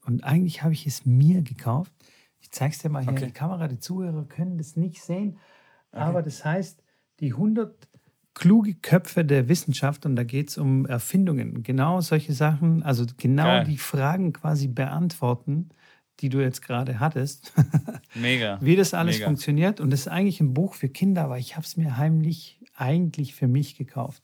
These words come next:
Speaker 2: Ey, das ist geil. Kannst du mir das danach mal weitergeben? Ich will das auch haben.
Speaker 1: Ja, auf jeden Fall. Ich kann's auch für alle, die, <laughs> die es interessiert, auch in die Shownotes packen. Mega geil, das Buch. Absolut tierisch geil. Und ich liebe es auch,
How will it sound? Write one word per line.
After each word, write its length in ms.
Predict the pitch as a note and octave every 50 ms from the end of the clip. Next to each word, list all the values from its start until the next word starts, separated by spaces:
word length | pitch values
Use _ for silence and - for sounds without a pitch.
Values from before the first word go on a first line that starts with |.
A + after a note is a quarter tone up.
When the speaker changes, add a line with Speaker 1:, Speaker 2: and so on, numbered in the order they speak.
| _ _
Speaker 2:
Ey, 120 | - B2 C3
das 140 | C3 C3 B2+
ist 140 | - -
geil. 300 | - B2+ C#3 F3 G3 E3+ C3
Kannst 180 | - C3+ B2+ B2+
du 40 | C#3
mir 40 |
das 140 | D3 D3 C#3
danach 240 | - B2 B2+ D#3 D#3
mal 120 | C3+ A#2+
weitergeben? 380 | A#2+ D3+ G3 G#3 C3 A2+ A2+ A#2
Ich 80 | A2+ -
will 80 | A#2
das 100 | A2 G#2+
auch 140 | C3 F3 D3+
haben. 180 | - G#2+ A2+ B2
Speaker 1:
Ja, 140 | C#3 B2
auf 100 | B2 A#2 -
jeden 200 | C3 C3+ C#3+ A#3
Fall. 220 | F#3 C#3 C3 F#4+ -
Ich 120 | - -
kann's 260 | - C3+ C3+ C3 -
auch 160 | D#3+ D#3 C#3+
für 240 | C3 - C#3+ C#3+ C#3+
alle, 200 | C#3+ C#3 D3 D3+
die, 140 | D3 - C#3
<laughs> 460 | A#2 - - F#3+ F3+ A2+ C#3 D#3 - - - - - - - - -
die 60 | -
es 120 | C3+ B2+ -
interessiert, 480 | C#3 C3 - - B2 - D3 C#3+ -
auch 140 | - D3 B2
in 100 | B2+ B2
die 80 | A#2+ A#2
Shownotes 500 | - - D3+ D#3+ E3 D#3 C3+ B2+ A#2+ -
packen. 400 | - - A#2 C3+ - C#3 D#3+ E3 - - - G#3+ - - - - - - - G#2 G#2
Mega 540 | G#2+ A#2 B2 B2 D3 G3+ A3 G3+ F#3 E3+ E3
geil, 300 | D3 - C#3+ D#3 D#3 E3
das 140 | C#3+ C3 -
Buch. 300 | - - B2 G#2 - - _ _ - F3 C#3+
Absolut 460 | D3+ D#3 - - - C#3 C3 C3+ C3 - _ _ -
tierisch 400 | - - D#3 D#3 D3 C3 - -
geil. 240 | - A#2 A#2 A#2+
Und 120 | B2+ C3 B2
ich 180 | A#2 - - -
liebe 240 | D3 E3+ F#3 E3 E3+
es 120 | D3+ -
auch, 360 | D#3+ C#3+ D3 C#3+ C3+ - -